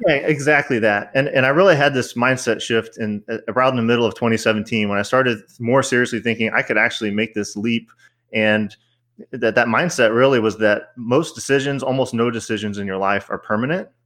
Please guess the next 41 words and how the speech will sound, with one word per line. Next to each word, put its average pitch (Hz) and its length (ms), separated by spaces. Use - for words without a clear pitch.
And - 160
so 117 460
I, - 240
I - 20
kinda 165 340
came 165 320
to 151 80
me 127 100
one 117 220
day 107 180
that, 104 240
you 135 60
know, 151 80
I 151 140
could 226 140
go 156 100
do 117 220
this 117 180
for 110 100
three 110 200
months. 107 320
And 120 100
if - 60
I 98 80
suck 160 320
at 101 160
it, 113 80
I 110 80
can 127 100
just 156 140
go 127 100
get 120 140
another 120 260
<laughs> - 0
engineering 127 400
job 104 300
because 110 340
I'm 113 160
not 131 200
burning 135 300
bridges. 113 520